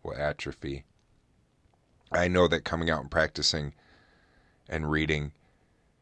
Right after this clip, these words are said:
I said, you know, right at the beginning, some re-, I can read fine, but reading out loud can make me nervous sometimes. And so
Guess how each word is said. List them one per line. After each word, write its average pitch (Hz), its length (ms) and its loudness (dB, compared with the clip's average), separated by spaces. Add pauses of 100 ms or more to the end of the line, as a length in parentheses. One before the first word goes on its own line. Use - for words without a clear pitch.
(320)
I 92 180 6
said, 104 320 4
you 98 60 4
know, 95 100 6
right 92 180 6
at 85 80 -4
the - 40 -14
beginning, 92 320 -2
some 117 280 0
re-, 98 160 0
I 95 80 4
can 82 200 -2
read 104 300 2 (400)
fine, 92 340 2 (120)
but 82 140 2
reading 98 240 6
out 78 200 2
loud 80 460 4 (680)
can 82 140 -2
make 78 200 0
me 76 120 -2
nervous 76 420 0
sometimes. 73 640 -2
And 73 100 -8
so 69 540 -2